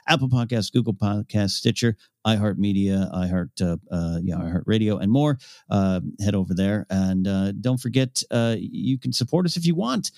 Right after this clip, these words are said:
at patreon dot com slash force center. A lot of cool things going on here, including the new music here that's been on Star Wars Ranked for the last few episodes from the great Tony Thaxton that was made possible by all of you. We have merch at T public dot com slash user slash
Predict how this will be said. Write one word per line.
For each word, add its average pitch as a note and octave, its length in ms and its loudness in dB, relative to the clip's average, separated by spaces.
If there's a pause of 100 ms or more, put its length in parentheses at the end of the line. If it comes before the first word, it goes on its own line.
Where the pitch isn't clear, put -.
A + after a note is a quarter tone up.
(160)
at - 120 -4
patreon G#2 540 0
dot A#2+ 240 -2
com F#2 240 0
slash F2 360 -6
force D#3+ 260 0
center. F3 200 2
A D3 40 0
lot G#2+ 160 0
of F#2 60 -8
cool A2 160 -2
things G2 240 0
going G#2 240 0
on G2+ 160 2
here, A2+ 140 2
including D3 340 2
the C#3 60 4
new E3 160 4
music E3+ 360 2
here F#3 360 2 (240)
that's - 180 0
been C#3+ 220 4
on C3+ 120 2
Star D3 200 0
Wars C#3 180 0
Ranked C#3+ 200 2
for C3+ 60 -2
the C3+ 60 2
last C3+ 160 -2
few D3+ 80 0
episodes D3+ 340 -2
from A#2+ 100 -2
the A#2 60 0
great A#2 200 0
Tony A2+ 200 0
Thaxton C3+ 420 -2
that A2 100 0
was G2+ 120 -6
made G2 200 0
possible G#2 360 -4
by G2 140 -2
all F#2+ 160 2
of F2+ 100 -4
you. D3 200 4 (240)
We A3+ 80 4
have F3+ 100 4
merch F#3 260 0
at F#3+ 80 -8
T C#3 120 2
public G#2+ 280 -2
dot A2+ 220 -2
com F#2 220 0
slash G2+ 340 -2
user G2 240 -2
slash F2 420 -2